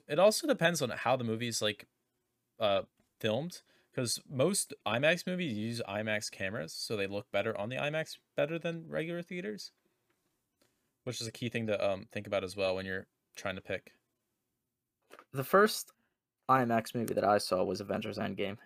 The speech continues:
Speaker 2: and that was my favorite movie watching experience in a theater ever.
Speaker 1: Well, I ju-,
Speaker 2: Um,
Speaker 1: I just think for Endgame, you're never gonna get the same thing for that experience.
Speaker 2: I mean, every-, everything was just perfect,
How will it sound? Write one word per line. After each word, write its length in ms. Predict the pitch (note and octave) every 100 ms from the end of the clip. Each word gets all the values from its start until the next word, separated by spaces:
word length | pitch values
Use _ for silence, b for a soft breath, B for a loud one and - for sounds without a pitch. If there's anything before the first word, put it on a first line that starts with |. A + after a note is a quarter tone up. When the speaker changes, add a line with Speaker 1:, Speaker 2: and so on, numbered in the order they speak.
| -
Speaker 2:
and 100 | A#2+
that 80 | C3
was 180 | B2+ -
my 160 | A#2+
favorite 420 | - - B2 A2+ A2+
movie 380 | A#2 A#2 A#2
watching 400 | A2 G#2 - A2+
experience 540 | G2+ - - G#2 G2 -
in 100 | -
a 40 |
theater 340 | - - - F2
ever. 320 | F#2+ A2 A2+ _ _ _ _ _ _ -
Speaker 1:
Well, 180 | - -
I 100 | C#3
ju-, 40 | G#2+
Speaker 2:
Um, 140 | F#2+ -
Speaker 1:
I 100 | D#3
just 140 | D3 -
think 140 | B2
for 80 | A#2
Endgame, 260 | A2+ G#2+
you're 80 | G2+
never 220 | G2 F#2+ F#2
gonna 160 | F#2
get 140 | G#2+ G#2+
the 60 |
same 260 | - - F#2+
thing 280 | - F2+ F2 b -
for 300 | - F#2+ - _ _
that 160 | G2+ F2+
experience. 640 | - F#2+ F2+ F2 - - _ _ _
Speaker 2:
I 40 | D3
mean, 100 | C#3+
every-, 260 | C3+ C3+
everything 300 | C3 C3 A#2+ F#2+
was 100 | -
just 180 | -
perfect, 560 | - G2+ - - - -